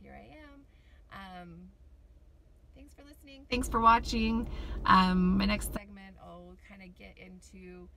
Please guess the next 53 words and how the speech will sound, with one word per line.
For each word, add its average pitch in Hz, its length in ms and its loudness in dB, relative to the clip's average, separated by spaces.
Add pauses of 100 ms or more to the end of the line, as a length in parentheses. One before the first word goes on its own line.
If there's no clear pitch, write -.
(340)
some 240 100 -20
of 240 60 -20
the 226 80 -20
experiences 254 640 -20
I've 240 140 -18
had 269 240 -18 (180)
with 226 180 -20
B 226 80 -20
Y 226 80 -20
U 104 180 -20
Pathways 226 480 -20
and 196 120 -20
why 190 220 -18
I 185 40 -18 (120)
love 220 140 -16
it. 226 200 -18 (500)
Um, 170 520 -18
and 185 140 -18
later 202 260 -18
on, 196 440 -18 (280)
like - 140 -20
I 180 140 -18
said, 185 420 -14
I'm 180 140 -18
gonna 175 280 -18 (360)
be 214 60 -20
talking 208 340 -20
to 196 80 -20
some 196 140 -20
different 190 260 -20
people 196 320 -20
in 185 60 -20
my 185 120 -18
life 180 300 -16
and 180 120 -20
that 180 100 -18
I've - 180 -18
met, 180 320 -18 (440)
um, 170 320 -16 (520)
that 190 120 -16
have 175 100 -18 (100)
really 208 240 -20
inspired 185 480 -18
me, 190 280 -20 (160)
that 170 100 -18
have 165 140 -20
been 180 260 -18
through 180 300 -20 (100)
some 165 500 -18 (180)
things 185 220 -20
in 180 100 -20
their 175 160 -18
life 170 320 -16